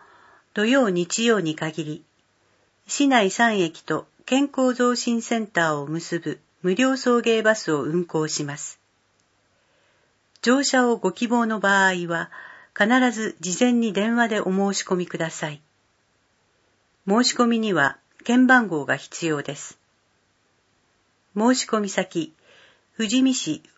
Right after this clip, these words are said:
ワクチン接種コールセンター。電話零四九二五二零七七七、零四九二五二零八八八。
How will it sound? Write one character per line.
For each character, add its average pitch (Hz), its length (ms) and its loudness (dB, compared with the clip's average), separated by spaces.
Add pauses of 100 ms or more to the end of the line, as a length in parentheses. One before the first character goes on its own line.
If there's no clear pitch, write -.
(120)
ワ 254 140 4
ク - 120 -18
チ 170 180 0
ン 143 60 -2
接 185 220 -4
種 - 220 -4
コ 226 220 0
ー 233 60 4
ル 220 120 -4
セ 202 200 -4
ン 175 80 -6
タ 135 420 -10 (840)
ー。 - 40 -18
電 202 220 0
話 185 240 4 (260)
零 262 300 4
四 190 280 0
九 156 460 -6 (320)
二 254 300 4
五 226 360 2
二 147 280 -8 (400)
零 254 360 4
七 220 300 0
七 139 320 -4
七、 156 340 -6 (1200)
零 254 320 4
四 214 380 2
九 151 420 -6 (300)
二 240 360 2
五 196 360 0
二 147 260 -8 (500)
零 247 300 4
八 240 300 -4
八 139 320 -8
八。 - 380 -10